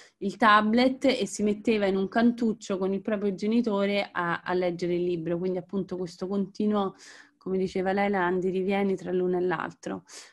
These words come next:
Qui per esempio ho, eh, The Magic Drawing App, che era quello appunto l'app collegata a Ops il mio cappello, e qua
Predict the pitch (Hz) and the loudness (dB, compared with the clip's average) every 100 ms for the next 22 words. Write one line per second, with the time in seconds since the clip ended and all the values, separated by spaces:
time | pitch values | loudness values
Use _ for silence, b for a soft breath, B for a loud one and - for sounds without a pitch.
0 | B - 220 214 185 202 196 196 190 180 | B 0 0 0 0 0 0 0 0 0
1 | - - 202 202 185 - - 180 180 180 | -2 -2 2 2 0 -6 -6 0 2 2
2 | 175 190 185 185 180 175 175 190 185 185 | 0 0 0 0 -2 -10 -4 -2 0 2
3 | 208 269 294 - 262 185 185 190 185 185 | 4 4 4 0 0 0 -2 -2 -2 0
4 | 180 - 185 - 196 175 190 190 190 - | -2 -2 -8 -4 -4 -2 0 0 -2 -4
5 | 180 190 185 190 190 190 190 190 196 - | -4 -2 -2 -2 -2 -2 -2 -2 -4 -8
6 | 196 190 190 196 202 - 294 320 339 349 | -4 -2 -2 -2 -2 2 6 8 8 8
7 | 359 349 - _ B B B B B - | 6 0 -18 _ B B B B B -20
8 | - 214 208 202 196 | -8 -6 -2 2 2